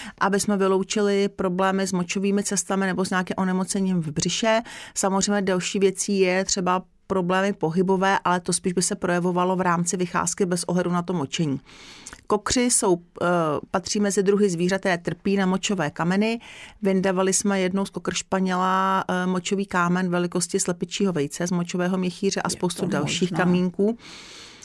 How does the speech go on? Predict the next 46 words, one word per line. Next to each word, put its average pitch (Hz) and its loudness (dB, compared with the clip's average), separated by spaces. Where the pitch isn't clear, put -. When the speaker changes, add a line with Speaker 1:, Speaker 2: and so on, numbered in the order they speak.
Speaker 1:
protože 196 2
ono 196 2
u 196 0
těch 208 -2
kamenů 196 2
se 185 0
vytvoří 202 0
takový 202 0
jako 202 0
základ 202 0
a 202 2
potom 202 0
se 196 -2
to - -4
obaluje, 190 2
obaluje 190 2
krystaly, 185 -2
až 180 -2
se - -6
vytvoří 185 0
opravdu 185 0
koule. 180 2
A 202 2
u 196 4
těch 233 0
psů - -2
jsou 233 2
spíš 208 -2
drobnější 165 -2
kamínky 202 2
a - 0
u 208 2
fen 214 0
jsou 226 2
velké 175 4
kameny. 170 2
A 156 2
jedna, 190 2
a 190 -2
v-, 190 -4
ten 196 2
problém 202 0
spočívá 208 0
v - -14
tom, 185 0
proč 196 -2